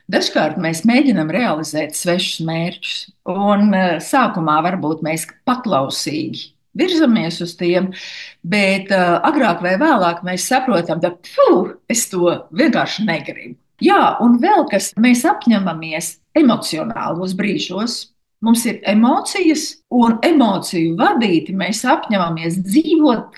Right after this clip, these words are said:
labāk, mīlēt vairāk, darīt jaukās lietas vai beidzot darīt mazāk. Bet, eh, tad, kad mēs esam pamodušās no šampanieša vai pamodušies un, un ir atkal otrais janvārs, tad mēs sastopamies ar realitāti, un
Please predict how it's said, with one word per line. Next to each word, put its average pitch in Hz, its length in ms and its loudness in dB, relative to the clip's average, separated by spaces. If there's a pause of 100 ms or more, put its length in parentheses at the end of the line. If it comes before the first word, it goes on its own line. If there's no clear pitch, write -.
(160)
labāk, 156 560 0
mīlēt 190 680 0 (160)
vairāk, 185 880 2 (180)
darīt 208 540 -2
jaukās 196 500 0
lietas - 380 -2 (180)
vai 170 460 -2
beidzot 165 500 0
darīt 156 320 -2
mazāk. 156 800 2
Bet, 180 640 2
eh, 165 400 2 (140)
tad, 240 180 0
kad 151 160 -2
mēs 160 320 -4
esam 160 400 -4
pamodušās 151 720 0
no 151 160 -4
šampanieša 247 800 2
vai 160 60 0
pamodušies 151 920 -6
un, 151 240 -8
un 156 160 -10
ir 151 80 -4
atkal 175 320 -4
otrais 160 480 -4
janvārs, 226 600 2 (400)
tad 285 180 2
mēs 208 240 0
sastopamies 165 720 -4
ar 180 160 0
realitāti, 165 880 0
un 240 320 2